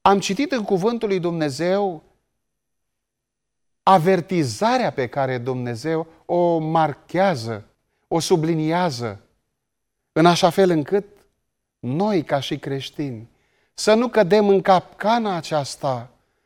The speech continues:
a popoarelor fără Dumnezeu,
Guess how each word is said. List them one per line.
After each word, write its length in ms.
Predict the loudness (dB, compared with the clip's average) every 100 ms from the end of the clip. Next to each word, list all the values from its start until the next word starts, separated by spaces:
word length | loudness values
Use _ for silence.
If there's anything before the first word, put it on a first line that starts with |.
| _ _
a 120 | 2
popoarelor 880 | 4 0 0 2 4 4 2 2 2
fără 600 | -2 -14 -8 -2 0 0
Dumnezeu, 800 | -2 -6 -8 -10 -10 -12 -12 -14